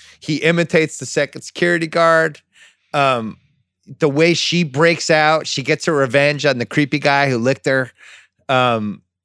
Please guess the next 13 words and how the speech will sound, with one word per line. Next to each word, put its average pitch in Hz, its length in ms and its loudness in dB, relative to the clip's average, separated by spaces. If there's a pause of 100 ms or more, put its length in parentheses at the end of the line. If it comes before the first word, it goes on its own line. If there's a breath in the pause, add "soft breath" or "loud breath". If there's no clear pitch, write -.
(180)
all 156 200 4
the 151 100 -2
stuff 151 260 2
she - 160 -4
does, 139 220 2
she's 120 180 -8
clearly 143 380 -4
planned 135 360 -4
it. 135 200 2
Some 123 160 -10
good 135 160 0
action 131 340 0
stuff. 123 440 -2